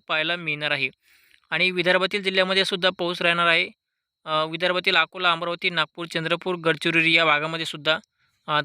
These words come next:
तसेच पश्चिम महाराष्ट्र, सोलापूर भागामध्ये, सातारा, अ, सांगली, तसेच धाराशिव या भागामध्ये सुद्धा पाऊस राहणार आहे. आणि पुणे भागामध्ये सुद्धा आपलं जे आहे पावसाची हजेरी या ठिकाणी पाहायला मिळेल.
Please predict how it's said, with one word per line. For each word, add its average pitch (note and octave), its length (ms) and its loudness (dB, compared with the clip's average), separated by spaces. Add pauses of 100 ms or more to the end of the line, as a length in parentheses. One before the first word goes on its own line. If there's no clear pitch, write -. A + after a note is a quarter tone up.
तसेच F#3+ 260 -2
पश्चिम F#3 280 -4
महाराष्ट्र, F#3 340 0
सोलापूर E3+ 420 -4
भागामध्ये, E3 480 -2
सातारा, D#3+ 500 0 (140)
अ, D3 220 -4
सांगली, E3 460 -4 (220)
तसेच D#3+ 260 -6
धाराशिव D3+ 420 0
या E3 140 4
भागामध्ये D#3+ 400 -2
सुद्धा D#3+ 240 -6
पाऊस D#3 320 -10
राहणार D3+ 240 2
आहे. D#3+ 160 2 (520)
आणि D#3+ 140 -6 (840)
पुणे F#3+ 220 0 (160)
भागामध्ये F3+ 420 -4
सुद्धा F#3 260 -2
आपलं F3 200 -2
जे E3+ 80 -2
आहे F3+ 80 2 (100)
पावसाची D#3+ 400 -2
हजेरी D#3+ 320 0
या E3 60 6
ठिकाणी D#3 280 -4
पाहायला C#3 320 0
मिळेल. C#3 260 -4